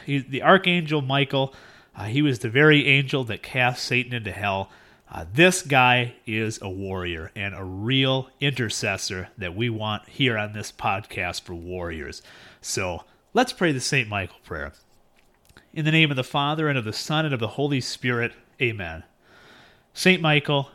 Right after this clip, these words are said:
the Archangel, defend us in battle. Be our safeguard against the wickedness and snares of the devil.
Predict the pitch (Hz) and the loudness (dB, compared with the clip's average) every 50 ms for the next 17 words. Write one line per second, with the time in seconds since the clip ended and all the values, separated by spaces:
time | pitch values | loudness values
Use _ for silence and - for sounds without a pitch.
0 | _ - 135 135 135 139 135 - - 131 120 117 110 110 101 98 101 - - - | _ 0 2 4 4 4 4 2 0 0 0 0 -2 -4 -6 -6 -6 -8 -14 -20
1 | _ - - 151 143 - 160 160 151 156 151 - - 120 104 101 95 92 90 87 | _ -6 -4 -2 0 2 2 2 2 0 -4 -4 -6 -6 -6 -4 -4 -4 -4 -4
2 | 85 90 - _ _ _ - - - _ _ _ _ - 160 175 175 170 160 - | -6 -8 -10 _ _ _ -20 -20 -20 _ _ _ _ 4 6 8 8 8 6 2
3 | - 170 170 160 - - 160 156 151 147 147 139 143 143 127 - - 135 127 127 | 2 2 2 2 2 2 2 2 4 2 0 -2 -2 -4 -4 -4 -4 -4 -2 -2
4 | 139 139 - 160 147 151 151 147 - 139 123 117 - - - 139 135 135 135 131 | -2 0 -2 -2 -2 -2 -4 -6 -6 -8 -8 -6 -8 -2 0 2 2 4 2 2
5 | 120 117 120 117 101 104 95 87 85 85 82 80 | 0 -2 -4 -4 -2 -2 -4 -2 -4 -6 -8 -10